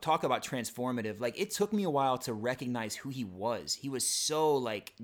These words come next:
different than anything I've ever seen him before. I was just like, "Who is that? Why does this guy look so familiar?" And when I finally realized who it was, I just, I loved it. I loved how,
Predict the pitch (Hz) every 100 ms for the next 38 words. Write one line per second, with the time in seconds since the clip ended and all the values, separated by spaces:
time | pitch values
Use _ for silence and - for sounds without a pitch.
0 | 104 139 147 131 113 113 131 139 139 127
1 | 110 127 113 - 131 135 131 110 - 110
2 | 107 123 113 135 131 101 - 190 - 147
3 | 170 143 - 120 143 175 139 - 131 120
4 | 113 123 113 107 110 139 131 110 110 120
5 | 117 139 135 120 120 127 117 110 127 95
6 | 117 127 107 - - - - - - 131
7 | 127 117 110 - _ _ _ _ - 110
8 | 110 127 101 - - 113 113 120 117 117
9 | 117 107